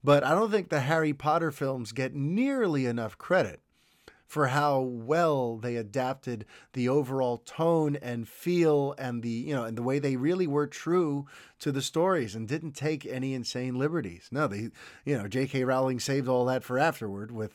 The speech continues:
Fantastic Beasts, where things just start getting real murky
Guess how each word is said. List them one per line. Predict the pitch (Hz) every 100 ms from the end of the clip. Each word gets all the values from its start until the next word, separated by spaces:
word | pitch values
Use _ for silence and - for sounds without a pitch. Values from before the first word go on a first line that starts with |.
| -
Fantastic | 127 113 110 120 107 104 104
Beasts, | 160 - - -
where | 190
things | - 117 101
just | 101 98
start | 104 101
getting | 98 90 95
real | 110 98
murky | 101 113 - 95 92